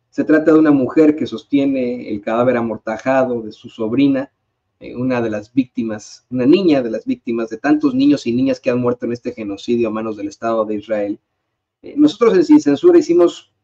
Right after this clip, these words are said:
pues vamos, eh, lo, lo estuvimos considerando durante algún tiempo, eh, si íbamos a, de alguna otra forma, presentar esta foto,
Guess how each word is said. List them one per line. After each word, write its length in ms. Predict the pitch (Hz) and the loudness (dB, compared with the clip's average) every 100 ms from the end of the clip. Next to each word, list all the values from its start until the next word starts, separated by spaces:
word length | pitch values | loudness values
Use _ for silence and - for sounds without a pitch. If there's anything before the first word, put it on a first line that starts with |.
| _ _ _ _ _ _ _ | _ _ _ _ _ _ _
pues 160 | - 113 | -8 -2
vamos, 300 | 131 131 123 | 0 0 -2
eh, 160 | 117 120 | -4 -4
lo, 160 | 123 | -2
lo 80 | 139 | -2
estuvimos 320 | - 170 190 | 0 0 0
considerando 680 | - 151 - 131 131 143 147 | 0 0 0 2 2 2 0
durante 320 | 120 113 - | -2 -4 -6
algún 260 | 110 135 127 | -4 -4 -6
tiempo, 480 | 135 123 123 135 - _ _ _ _ | -4 -4 -4 -8 -10 _ _ _ _
eh, 260 | - - - | -14 -14 -12
si 380 | - 175 175 - | -4 2 2 2
íbamos 600 | 156 160 151 147 139 - | 2 4 4 2 0 -10
a, 320 | - 127 117 110 | -10 -10 -10 -8
de 60 | |
alguna 240 | 110 131 139 | -6 -2 -2
otra 200 | 135 131 | 0 -2
forma, 300 | 131 131 131 | 0 -2 -2
presentar 420 | 123 - 110 127 | -6 -10 -8 -6
esta 240 | 127 - 123 | -6 -4 -6
foto, 480 | - 123 - 277 | -4 -8 -6 -8